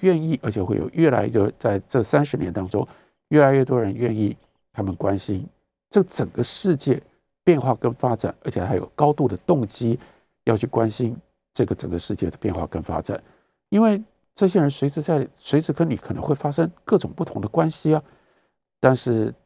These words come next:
这两年，这整个局势真的变化得非常快，而且变化得非常非常清楚。刚刚就讲到说，为什么高雄的建车会叫不到，旅馆会涨价，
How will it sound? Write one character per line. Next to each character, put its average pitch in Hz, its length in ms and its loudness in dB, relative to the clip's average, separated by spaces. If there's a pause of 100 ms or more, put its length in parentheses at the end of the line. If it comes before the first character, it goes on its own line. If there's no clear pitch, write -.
这 139 120 0
两 87 180 -2
年， 78 240 -6 (540)
这 139 100 2
整 107 160 -2
个 90 100 -4
局 90 160 -6
势 90 160 -6
真 95 160 -4
的 - 100 -4 (180)
变 139 180 2
化 - 180 -6
得 87 80 -10 (220)
非 160 240 0
常 127 240 -8
快， - 240 -6 (400)
而 127 100 -2
且 101 120 0
变 - 180 -4
化 80 140 -6
得 - 80 -16 (120)
非 110 140 -2
常 - 160 -8
非 - 80 -8
常 76 140 -8
清 82 200 -10
楚。 - 220 -10 (400)
刚 101 140 -2
刚 101 80 2
就 98 120 2
讲 82 220 -4
到 92 160 0
说， 90 340 -4 (360)
为 117 100 0
什 101 80 0
么 90 80 -2
高 117 220 2
雄 87 260 -8
的 85 220 -4
建 87 260 -6
车 87 180 -8
会 87 80 -6
叫 - 200 -8
不 - 100 -14
到， 82 260 -6 (160)
旅 110 160 2
馆 117 240 0 (440)
会 107 160 -2
涨 90 280 -6
价， 92 240 -4